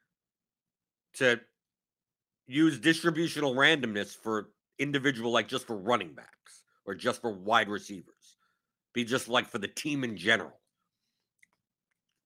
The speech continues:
Being a twenty percent randomness or something like that. Which means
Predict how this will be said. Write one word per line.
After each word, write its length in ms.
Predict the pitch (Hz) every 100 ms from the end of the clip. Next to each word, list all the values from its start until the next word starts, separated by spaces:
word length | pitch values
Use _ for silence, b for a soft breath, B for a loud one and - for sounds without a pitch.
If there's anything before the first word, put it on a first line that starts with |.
| _
Being 120 | - 110
a 40 |
twenty 340 | 110 127 123
percent 400 | 113 104 - 95
randomness 560 | 80 85 71 - - -
or 120 | 78 _ _
something 300 | 120 95 90
like 180 | 78 71
that. 180 | 71 - - _ _ _ _ _ _ _ _ _ _ _
Which 220 | - -
means 320 | 127 127 107